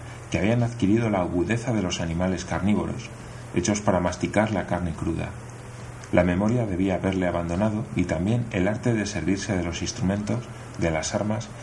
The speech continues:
y de la leña para hacer fuego. Se veía que era robusto y flexible, pero que todas sus cualidades físicas se habían desarrollado en él con detrimento de las cualidades morales. Gedeón Spilett le habló, pero al parecer no comprendía,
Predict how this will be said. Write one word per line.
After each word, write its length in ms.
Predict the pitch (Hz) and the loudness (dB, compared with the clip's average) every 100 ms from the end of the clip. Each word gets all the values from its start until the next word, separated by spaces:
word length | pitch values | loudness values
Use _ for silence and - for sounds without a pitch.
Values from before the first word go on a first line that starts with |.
| - - | -14 -2
y 100 | 90 | 0
de 100 | 87 | 2
la 140 | 80 | 0
leña 340 | 87 101 107 104 | 0 0 -2 0
para 280 | 87 82 | 0 0
hacer 220 | 82 - 82 | -2 -2 -2
fuego. 360 | - 82 80 - - - - - - - - - | -2 -4 -4 -8 -14 -14 -14 -14 -14 -16 -12 -4
Se 180 | - | 0
veía 380 | 95 123 147 147 | 4 6 6 4
que 120 | - | 4
era 200 | 117 117 | 6 6
robusto 420 | 101 87 104 - 110 | 4 2 0 2 0
y 60 | |
flexible, 600 | 92 92 - 107 82 80 85 - - | 2 -2 2 2 2 -2 -6 -10 -2
pero 180 | 85 85 | 0 2
que 80 | 92 | 2
todas 320 | 107 104 90 | 4 4 2
sus 140 | 95 | -4
cualidades 560 | - 87 95 101 87 - | -2 2 2 2 0 2
físicas 580 | 113 113 98 110 127 - | 2 2 2 2 2 -6
se 160 | - 92 | -2 0
habían 220 | 107 127 | 2 2
desarrollado 580 | 123 113 90 90 101 85 | 0 -2 0 0 0 0
en 80 | 87 | 0
él 180 | 117 | 0
con 160 | 117 92 | 0 0
detrimento 560 | 87 - 85 101 107 101 | 0 0 0 0 0 0
de 80 | |
las 180 | 87 85 | -2 -4
cualidades 600 | - 78 80 92 80 78 | -4 -2 0 0 -2 -4
morales. 480 | 85 82 78 - - - - - - - - - - | -2 -2 -4 -8 -12 -14 -14 -14 -14 -14 -14 -14 -6
Gedeón 360 | - 87 95 92 | 0 2 2 0
Spilett 440 | - 104 120 123 | 2 4 4 4
le 120 | 95 | 2
habló, 280 | 85 98 85 - - - - - | 4 2 0 -4 -12 -14 -14 -2
pero 180 | 90 92 | 2 4
al 60 | |
parecer 480 | - 90 92 135 131 | 4 2 2 0 2
no 220 | 110 104 | 2 2
comprendía, 600 | 104 92 87 85 95 82 | 0 0 0 2 0 0